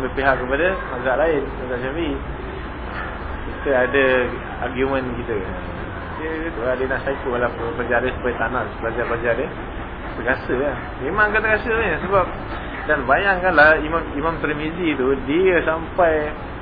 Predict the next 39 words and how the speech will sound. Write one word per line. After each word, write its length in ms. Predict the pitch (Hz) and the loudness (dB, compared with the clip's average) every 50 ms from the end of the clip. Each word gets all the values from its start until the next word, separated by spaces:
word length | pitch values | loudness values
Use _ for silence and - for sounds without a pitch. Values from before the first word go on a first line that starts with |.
| - - - - - - - - - - - - - - - - - - - - - - - 151 | -10 -10 -10 -10 -10 -10 -10 -10 -10 -10 -10 -8 -8 -8 -8 -8 -8 -10 -10 -10 -10 -10 -4 -2
tak 160 | 147 143 131 | -2 -2 -2
suka, 400 | - 143 139 - - - 220 196 165 151 139 - - - - - - - - - 143 - - - - - - - | -4 -6 -6 -6 -6 -2 0 0 0 0 0 -4 -6 -10 -10 -10 -10 -10 -8 -8 -8 -8 -8 -8 -10 -8 -6 -4
saya, 140 | 139 135 135 135 | -2 -2 -2 0
bahasa 220 | - 143 - - 160 | 2 0 2 2 2
saya 180 | 143 156 160 165 151 | 2 2 4 6 6
lah, 80 | 131 117 | 6 6
bahasa 240 | 117 123 131 135 | 6 2 0 0
saya 120 | 135 165 165 - | 0 2 2 2
tak 80 | 123 113 - | 2 2 0
suka 240 | - 127 117 117 123 | -4 -4 -2 -2 -2
eh. 80 | - - - - - - - - - - - - - - - - | -4 -6 -10 -10 -10 -10 -10 -10 -10 -12 -12 -12 -12 -10 -10 -8
Dia 80 | 123 117 117 | -8 -6 -6
semua 160 | 131 123 117 | -4 -4 -4
tak 80 | 107 104 | -4 -6
suka 160 | 113 120 131 | -4 -2 0
lah, 240 | 135 131 117 110 110 | 2 4 2 2 2
ulama 320 | 113 120 123 127 123 123 | 0 -2 -2 -2 0 -2
dia 80 | 135 135 | 0 0
tak 160 | 147 117 123 | -2 -2 -2
boleh 80 | 123 | -2
lah 140 | 113 107 110 107 104 | 0 0 0 0 0
nak 160 | 107 110 110 | -2 -4 -6
tak 200 | 107 - 120 110 120 | -6 -6 -4 -4 -4
suka. 180 | 143 147 151 127 117 - - - - - - - - - - - - - - | -4 -4 -4 -4 -4 -6 -8 -8 -10 -10 -10 -10 -10 -10 -10 -10 -10 -6 -2
Tak 120 | - 214 175 - - | 0 0 0 0 0
sebut 160 | 196 214 190 131 127 | 0 2 2 2 2
pun 80 | 156 175 | 0 0
nama 320 | 160 160 165 165 165 160 | 0 0 0 0 0 0
Imam 160 | 156 156 151 | 2 2 2
Abu 80 | 156 156 | 2 0
Hanifah 240 | 156 156 160 151 151 | 0 0 -2 -2 -2
dalam 160 | 151 160 151 | -2 -4 -4
tu. 80 | 139 120 - - - - - - - - - - - - - - - - - - - - - - - - - - - - - - - 131 127 | -6 -8 -8 -8 -10 -10 -10 -10 -10 -10 -10 -10 -10 -10 -10 -10 -10 -10 -10 -10 -10 -10 -10 -10 -10 -10 -10 -10 -10 -8 -8 -8 -6 -2 2
Akan 120 | 160 165 165 156 151 147 | 2 2 2 2 -2 -2
Imam 160 | 147 156 165 165 | 0 0 2 2
Tirmizi 320 | 175 170 175 175 185 185 | 2 2 2 4 4 4
kata, 320 | 175 175 170 175 190 185 175 - | 6 4 6 6 6 4 4 4
"Qala 320 | - 175 180 185 185 180 | 6 6 8 8 8 8
ba'du 320 | 170 165 160 156 165 165 | 8 6 6 6 6 4